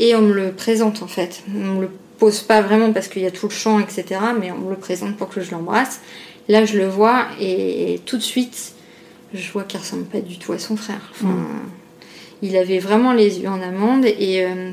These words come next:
Speaker 1: très, très joufflu, alors que son frère était tout fin et, euh, très mince, même limite maigre, hein. Antonin était très mince.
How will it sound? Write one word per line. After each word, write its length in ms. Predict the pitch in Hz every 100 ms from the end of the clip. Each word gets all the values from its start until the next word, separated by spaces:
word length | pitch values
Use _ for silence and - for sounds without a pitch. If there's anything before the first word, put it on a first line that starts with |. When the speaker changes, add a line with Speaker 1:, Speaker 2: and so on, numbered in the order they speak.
| 185
Speaker 1:
très, 760 | - - 214 214 208 202 202 196
très 260 | - 226
joufflu, 500 | 214 226 220 247 302
alors 260 | 302 208 208
que 100 | 220
son 260 | 214 214 208
frère 300 | - 240 226
était 220 | 214 196
tout 600 | - 262 269 269 262 254
fin 320 | - - 269 - - - - - - -
et, 240 | 196 190 185
euh, 120 | 180
très 300 | 180 - 226
mince, 560 | 214 226 277 277 - -
même 340 | 196 190 185 180
limite 340 | 196 202 -
maigre, 300 | 214 208 185
hein. 360 | 185 185 180 175 180
Antonin 300 | 180 196 190
était 160 | 190
très 220 | - - 196
mince. 360 | 214 240 -